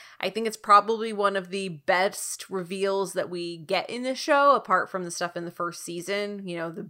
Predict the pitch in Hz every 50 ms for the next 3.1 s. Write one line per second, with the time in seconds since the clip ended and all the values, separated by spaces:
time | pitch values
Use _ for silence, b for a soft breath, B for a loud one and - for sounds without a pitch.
0 | - - 208 190 147 214 214 208 214 170 180 190 175 165 180 175 175 175 190 190
1 | 170 180 180 175 160 147 - - 175 175 160 147 139 165 - - 175 165 170 170
2 | 165 170 165 165 - - 175 170 170 170 170 180 180 170 185 185 180 - 196 196
3 | 202 196